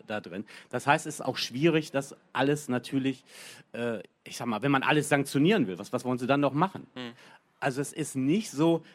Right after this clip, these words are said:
Speaker 1: dass das der Standard ist. Natürlich, wir haben das aber auch in den, in den sechziger, siebziger Jahren gehabt, dass Leute zum Messer gegriffen haben oder, oder anderen Tatmitteln. Also es ist immer so ein Hype und alle wollen sofort dann auch von der Polizei eine Antwort, das machen wir. Und Sie sagten ja eben, valide Zahlen haben wir nicht.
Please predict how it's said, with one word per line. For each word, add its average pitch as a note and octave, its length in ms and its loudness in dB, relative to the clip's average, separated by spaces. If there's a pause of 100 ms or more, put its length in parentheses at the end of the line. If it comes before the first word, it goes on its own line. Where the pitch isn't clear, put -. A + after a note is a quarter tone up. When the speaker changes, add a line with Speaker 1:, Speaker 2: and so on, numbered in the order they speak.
Speaker 1:
dass C3 160 -4
das D3 180 -2
der C#3 140 -2
Standard - 400 0
ist. - 160 -8
Natürlich, G3+ 400 -2
wir D#3 140 4
haben F#3 120 0
das F3 140 -2
aber D#3 180 4
auch D#3+ 140 0
in E3 100 2
den, C#3 160 4
in B2+ 140 -2
den B2 160 0
sechziger, C3+ 400 -4
siebziger D#3 340 -8
Jahren D3+ 380 -4
gehabt, D3+ 340 -6 (180)
dass C3+ 160 -4
Leute D#3+ 260 2
zum C#3 220 0
Messer G3 320 0
gegriffen E2 540 -8
haben D2+ 240 -18 (320)
oder, A#2+ 240 -6
oder B2+ 240 -2
anderen C#3+ 440 0 (180)
Tatmitteln. - 580 -8 (260)
Also C3+ 180 2
es E3+ 40 2
ist E3 80 -6
immer G3+ 180 4
so F#3+ 100 2
ein E3+ 180 0
Hype F#3 260 2
und D3+ 100 -2
alle F#3+ 220 2
wollen E3+ 220 2
sofort E3 400 0 (160)
dann C#3 120 2
auch C#3+ 120 0
von D3 100 2
der C#3 80 4
Polizei C3+ 380 -4
eine B2 140 -2
Antwort, D#3 260 -4
das B2 100 -10
machen G2+ 260 -2
wir. E2 120 -14 (260)
Und B2 220 0
Sie C3 120 -6
sagten D3+ 300 2
ja E3+ 140 0
eben, D#3+ 400 2
valide B2 320 2
Zahlen G#2 320 -2
haben C#3+ 160 2
wir D#3+ 100 2
nicht. D#3 180 -2